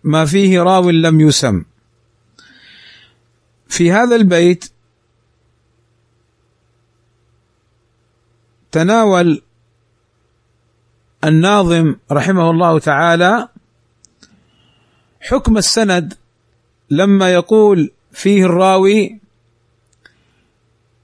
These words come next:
"عن فلان"، مثل مثلًا مالك عن نافع عن ابن عمر، فهذه يقال لها المعنعن،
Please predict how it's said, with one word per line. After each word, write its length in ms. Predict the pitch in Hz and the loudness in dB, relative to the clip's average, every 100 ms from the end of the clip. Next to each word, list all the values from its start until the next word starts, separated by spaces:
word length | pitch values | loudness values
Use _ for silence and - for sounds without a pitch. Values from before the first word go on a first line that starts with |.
| _ _ _ _ _ _ _ | _ _ _ _ _ _ _
"عن 240 | 110 165 190 | -6 0 0
فلان"، 500 | - 175 170 117 78 _ _ _ _ _ _ _ | 2 0 2 -2 -6 _ _ _ _ _ _ _
مثل 440 | 117 123 160 185 165 | -4 -2 0 0 0
مثلًا 580 | 170 170 170 190 226 - _ _ _ _ _ _ _ _ _ | 0 0 0 2 0 -2 _ _ _ _ _ _ _ _ _
مالك 680 | 143 160 196 190 190 202 - _ _ - | -2 0 0 2 0 -2 -10 _ _ -6
عن 200 | 123 156 | -2 0
نافع 720 | 151 175 190 - 190 175 - | 2 2 0 0 -2 -2 -6
عن 220 | - 139 170 | -8 -2 0
ابن 220 | 151 165 | 0 0
عمر، 420 | 151 180 131 92 - _ _ _ _ - - - _ | 0 0 0 -4 -12 _ _ _ _ -20 -20 -20 _
فهذه 760 | - 147 151 208 208 208 220 202 - _ _ _ _ _ _ _ - | -8 -4 -2 0 0 0 0 -2 -4 _ _ _ _ _ _ _ -2
يقال 440 | 156 202 208 190 | 0 2 0 2
لها 180 | 196 190 | 2 2
المعنعن، 760 | 185 175 156 185 156 127 107 | 2 0 0 0 0 -2 -4